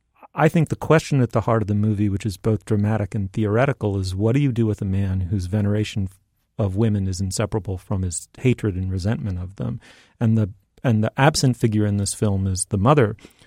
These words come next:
who lives on in both of her children, both Reynolds Woodcock, who inherited her ability to make exquisite dresses for the rich,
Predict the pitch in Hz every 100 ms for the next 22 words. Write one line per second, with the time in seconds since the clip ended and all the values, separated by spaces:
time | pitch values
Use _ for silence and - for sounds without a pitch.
0 | _ - 120 113 139 131 123 110 110 98
1 | 123 131 110 107 - 104 104 - 147 -
2 | 110 101 - - 120 120 113 120 139 -
3 | 120 104 - - 131 107 101 107 107 104
4 | 120 110 90 113 107 98 95 98 95 -
5 | _ - - - - 120 120 107 - 107
6 | 95 - 92 - - _ _ _ _ _
7 | 104 95 151 185 -